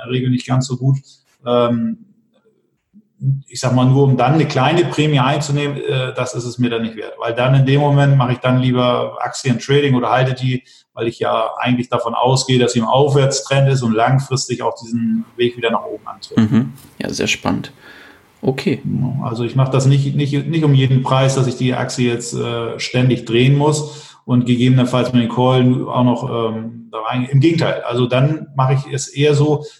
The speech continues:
Speaker 1: dass ich weitere Short Puts schreibe und versuche, die Position zu verbilligen.
Speaker 2: Okay, das heißt?
Speaker 1: Ähm, ich sag mal, Apple, Beispiel Apple nochmal zu nehmen, wenn ich die zweihundert jetzt eingebucht habe und sie fällt jetzt auf hundertfünfundsiebzig,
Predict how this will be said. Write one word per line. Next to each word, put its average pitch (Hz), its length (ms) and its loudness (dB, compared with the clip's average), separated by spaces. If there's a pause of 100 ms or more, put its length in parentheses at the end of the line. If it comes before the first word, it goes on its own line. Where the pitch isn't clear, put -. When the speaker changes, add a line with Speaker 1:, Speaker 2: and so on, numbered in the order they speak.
Speaker 1:
dass 123 140 -2
ich 117 140 0
weitere 135 540 2 (500)
Short - 420 -2
Puts 156 260 0
schreibe 156 420 2
und 127 120 2
versuche, 131 300 2
die 123 80 2
Position 123 560 0
zu 135 80 -4
verbilligen. 113 520 0 (480)
Speaker 2:
Okay, 131 200 -2
das 131 120 -2
heißt? 131 360 -8 (1120)
Speaker 1:
Ähm, 123 560 4
ich 120 100 -6
sag 135 140 4
mal, 127 240 2
Apple, 139 420 2
Beispiel 127 380 -2
Apple 135 200 2
nochmal 135 260 4
zu 127 120 -2
nehmen, 127 220 2
wenn 123 80 2
ich 120 60 -2
die 120 100 -4
zweihundert 123 400 0
jetzt 113 120 -4
eingebucht 139 520 0
habe 123 160 0
und 110 80 -2
sie 110 80 -4
fällt 123 180 0
jetzt 127 160 -4
auf - 160 -8
hundertfünfundsiebzig, 135 1000 0